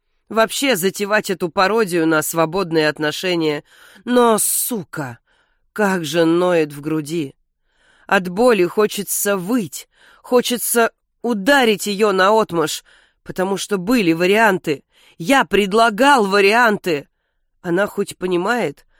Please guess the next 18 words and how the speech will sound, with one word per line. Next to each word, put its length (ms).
что 260
никому 760
такого 440
не 160
предлагал? 680
И, 100
скорее 440
всего, 640
не 200
предложу. 680
Только 460
не 220
тогда, 520
когда 340
тебя 320
отшвыривают, 800
как 240
тряпку. 580